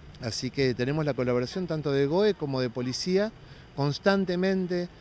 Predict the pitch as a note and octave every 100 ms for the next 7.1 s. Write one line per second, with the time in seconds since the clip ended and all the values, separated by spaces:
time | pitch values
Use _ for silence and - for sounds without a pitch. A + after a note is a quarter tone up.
0 | - - F3+ F#3+ F3 C#3+ D#3 F3 D#3 D3+
1 | - F#3 D#3 C3+ C3 - D3 C3+ B2+ B2
2 | B2 C#3+ C#3+ B2+ B2+ B2+ - - - A#2+
3 | C3 B2+ C3 - F#3+ F3+ E3+ - - -
4 | - E3 G3+ A3+ - - C4 G#3 C3 -
5 | D3 C3 G2+ - - - - - - -
6 | F3 D3 D3+ D#3 D#3+ D#3 D#3 D3+ D3 C#3